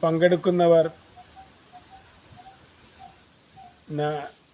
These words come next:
നവംബർ മുപ്പതാം തീയതി വൈകിട്ട് അഞ്ച് മണി മുതൽ ടോക്കൺ കൈപ്പറ്റേണ്ടതാണ്. അഞ്ച് മണി മുതൽ എട്ട് മണി വരെയാണ് ടോക്കൺ വിതരണം ചെയ്യുന്നത്.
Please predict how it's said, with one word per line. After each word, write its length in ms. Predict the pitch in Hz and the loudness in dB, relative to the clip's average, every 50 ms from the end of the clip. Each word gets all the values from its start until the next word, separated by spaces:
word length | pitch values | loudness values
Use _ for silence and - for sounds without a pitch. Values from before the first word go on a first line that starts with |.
| _ _ - 160 151 | _ _ -14 -8 -4
നവംബർ 460 | 147 151 151 175 175 175 175 185 185 190 180 170 | -2 0 2 2 0 2 2 2 2 0 -2 -6
മുപ്പതാം 440 | 156 135 - 165 160 165 165 170 170 165 | -6 0 2 2 4 4 4 2 2 0
തീയതി 340 | 170 170 170 160 170 175 180 175 - - - - - _ _ _ _ _ _ _ - _ _ - _ _ _ - 143 | 0 0 0 0 -2 -4 -4 -8 -12 -20 -20 -20 -20 _ _ _ _ _ _ _ -20 _ _ -20 _ _ _ -6 -2
വൈകിട്ട് 580 | 151 151 156 160 147 170 180 170 - - 175 170 180 180 - - - - _ _ _ _ _ - - | 0 2 2 0 0 -2 -4 -2 0 2 2 2 2 0 -8 -20 -20 -20 _ _ _ _ _ -12 -8
അഞ്ച് 280 | 156 165 156 147 175 175 | -6 -6 -6 -6 -4 -4
മണി 160 | 180 175 175 170 170 | -2 -2 -2 -2 -2
മുതൽ 220 | 165 156 165 165 170 170 _ _ _ _ _ - - - _ _ _ _ _ _ _ _ _ - - - _ _ _ - _ _ - | 0 0 0 -2 -2 -8 _ _ _ _ _ -20 -20 -20 _ _ _ _ _ _ _ _ _ -20 -20 -20 _ _ _ -20 _ _ 2
ടോക്കൺ 420 | 170 160 165 156 - - 180 180 180 175 - _ - - - - - - _ _ _ _ _ - - - - - - | 4 6 6 4 4 0 0 0 -2 -4 -12 _ -20 -20 -20 -20 -20 -20 _ _ _ _ _ -20 -20 -20 -14 -6 -2
കൈപ്പറ്റേണ്ടതാണ്. 880 | 156 151 143 127 165 151 139 156 156 147 151 151 147 147 139 131 123 123 - - - _ _ _ _ _ _ 719 - _ 762 - _ _ _ _ _ - - _ _ _ - _ _ - | -2 -2 0 0 -2 -2 0 -2 -2 -2 -2 -4 -4 -4 -4 -6 -10 -16 -20 -20 -20 _ _ _ _ _ _ -20 -20 _ -20 -20 _ _ _ _ _ -20 -20 _ _ _ -20 _ _ -14
അഞ്ച് 280 | - 147 156 156 156 170 175 | -10 -8 -6 -2 0 0 2
മണി 140 | 180 185 180 185 | 2 0 0 -2
മുതൽ 180 | 175 185 180 180 | -2 -2 0 0
എട്ട് 260 | 175 151 - - - 185 | 0 -2 -2 -6 -4 -2
മണി 140 | 190 185 190 | 0 0 0
വരെയാണ് 440 | 196 196 180 185 175 170 160 160 170 202 214 - - - _ - | 0 2 4 4 4 4 4 2 -2 -6 -8 -14 -20 -14 _ 0
ടോക്കൺ 300 | 160 156 156 143 170 165 170 165 | 2 2 2 2 0 -4 -2 -2
വിതരണം 320 | 156 151 147 139 147 147 143 | -2 -2 -2 -4 -6 -8 -8
ചെയ്യുന്നത്. 380 | 139 135 131 127 123 117 117 | -10 -10 -12 -12 -14 -16 -18